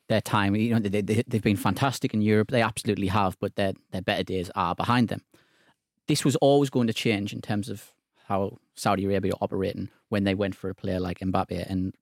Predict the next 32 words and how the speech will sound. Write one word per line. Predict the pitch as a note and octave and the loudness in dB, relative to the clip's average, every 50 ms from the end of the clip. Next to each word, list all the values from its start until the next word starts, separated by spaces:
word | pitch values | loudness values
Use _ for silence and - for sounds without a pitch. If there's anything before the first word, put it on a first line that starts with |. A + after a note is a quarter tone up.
| _ - | _ -4
like | G2 F2+ - | -4 -2 -2
you've | F#2+ F#2+ - | -4 -4 -4
brilliantly | - G#2 G2+ F#2+ G2 F#2+ | -2 -2 -2 -2 -2 -4
pointed | - A2 G#2+ - G2 G#2 | -2 -2 -2 0 0 0
out, | G#2 G2+ F#2 - - _ - - _ _ _ _ _ _ _ _ _ - | 0 0 -2 -4 -10 _ -20 -20 _ _ _ _ _ _ _ _ _ -4
that | - C3 C3+ B2+ - | -2 -2 -2 -2 -4
could | - - C3+ B2 A2+ G#2 - - _ _ _ _ _ _ - | -4 0 2 2 2 2 -2 -6 _ _ _ _ _ _ -8
change | - - A2+ G#2+ G#2 G#2+ - _ - | -2 0 2 2 0 0 -4 _ -2
everything. | A2+ G#2+ G#2+ G#2 - - F#2+ F#2 - _ _ _ - | 0 0 0 0 -2 -4 -8 -10 -12 _ _ _ -2
There | A#2 G#2+ G#2 G#2+ - _ | 0 0 0 0 -2 _
might | - A#2+ A#2+ B2 B2 A#2 - | 4 6 6 6 6 4 2
be | - A2 G#2 - A#2 | 0 0 0 2 2
other | G#2+ G#2 G#2 | 2 2 2
younger | G2+ G#2 G#2 G#2 G2 G2 | 2 2 2 2 2 0
players | - - A#2 G#2+ G#2 G2 G2+ G#2+ | 2 2 4 4 4 2 2 0
now | G#2 G2+ G2 G2 - - - | -2 0 0 -2 -4 -4 -2
looking | G#2+ G#2+ - - - F#2+ | 0 0 -2 -2 -4 -4
about. | F#2+ F2+ A2+ A2+ G2+ - - - _ _ _ - | -2 0 2 2 2 0 -4 -10 _ _ _ -8
Um, | G#2 G2 F#2+ F#2+ G2+ G2 F#2+ - - | -4 -4 -2 -2 -2 -2 -2 -4 -4
and | - G#2 G2+ G2+ F#2+ - - _ _ _ _ _ _ _ - | -2 0 0 0 -2 -4 -8 _ _ _ _ _ _ _ -20
I | - - - - - | -20 -20 -20 -16 -8
remember | G#2+ G#2 G#2 G2+ G#2 | -4 -2 0 0 -2
discussing | - A2 - - G#2+ - - | -2 -6 -6 -6 -6 -4 -4
this | G#2 G2 - | -4 -4 -4
with | G2+ - | -4 -2
my | G2+ | 0
mates, | G2 A2+ A2+ G#2+ G#2+ - G#2 | 2 2 2 0 -2 -4 -4
and | G2 G#2 | -4 -2
then | G#2 G2+ F#2+ - | -2 -2 -2 -4
it's | - G#2+ - B2 A2 - | -4 -4 -4 -4 -4 -2
funny, | - - C#3 A#2+ G#2 | 2 2 2 4 2
and | G#2+ G#2+ A2 G#2+ - | 2 2 0 0 0